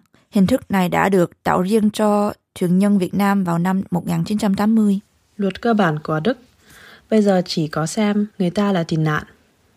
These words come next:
Speaker 2: nếu ở quê nhà họ bị đàn áp về mặt chính trị và nếu họ có thể chứng minh điều đó. Nếu xét theo luật của bây giờ thì sẽ có không ít thuyền nhân Việt Nam không được cư trú tại Đức.
Speaker 1: Mình thư thấy điều này thú vị.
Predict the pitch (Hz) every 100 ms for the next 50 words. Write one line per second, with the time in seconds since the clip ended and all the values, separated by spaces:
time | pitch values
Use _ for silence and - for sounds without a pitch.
0 | _ - 180 226 190 - 208 202 175 165
1 | 165 - - 175 - 175 165 - 214 -
2 | 185 170 160 - 190 208 - 196 - _
3 | _ _ _ _ 185 170 175 214 226 -
4 | 175 208 214 170 156 - - 170 190 220
5 | 220 196 160 156 151 175 226 _ _ _
6 | _ - 185 185 262 254 220 202 175 -
7 | 156 185 196 185 170 165 - - - _
8 | - - - - 180 - 233 262 220 196
9 | 175 196 208 196 180 185 196 202 - -
10 | - - 214 202 180 165 - 202 202 -
11 | 180 233 220 - 226 262 - _ _ 220
12 | 220 226 226 254 190 175 170 - 233 196
13 | -